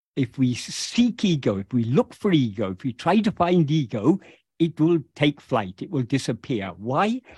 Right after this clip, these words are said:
Because we seem to be ego only so long as we're attending to things other than ourselves.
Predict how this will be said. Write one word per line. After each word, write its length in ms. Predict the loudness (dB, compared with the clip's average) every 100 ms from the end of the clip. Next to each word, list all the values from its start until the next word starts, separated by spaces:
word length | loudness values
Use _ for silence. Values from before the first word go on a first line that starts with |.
| -20 -20 -12 -10
Because 600 | -10 -8 -2 0 0 -4 _ -20 -10
we 220 | -2 -2
seem 760 | -2 -8 -8 -2 4 6 6
to 80 | 2
be 240 | -4 -4 -2 -2
ego 520 | -2 -2 0 0 0 _ 2
only 340 | 4 4 2
so 200 | -2 -2
long 260 | 0 0 0
as 140 | 0
we're 180 | 0 0
attending 560 | -2 2 2 4 2
to 100 | 0
things 360 | -4 2 2 2
other 240 | 0 0
than 180 | 0 0
ourselves. 520 | -2 -4 -4 -6 -6